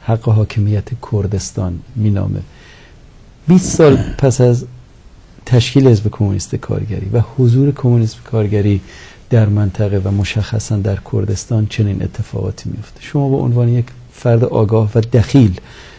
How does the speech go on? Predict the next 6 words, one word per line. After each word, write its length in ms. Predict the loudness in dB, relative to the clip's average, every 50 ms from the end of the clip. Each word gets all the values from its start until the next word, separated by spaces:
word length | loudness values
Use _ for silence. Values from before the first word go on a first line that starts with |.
| -14 -6 0
در 200 | 2 2 2 2 0 -6 -6 -2
اوضاع 320 | 0 0 2 2 2 2
سیاسی 560 | 0 0 -2 0 0 0 0 -2 -2 -2 -2
منطقه، 560 | -2 -2 -2 -4 -4 -6 -6 -4 -4 -4 -4 -4
این، 160 | -4 -4 -4 -4 -8 -20 -16 -14 -14 -14 -14 -16 -20 -20 -8 -2
این، 180 | 2 2 2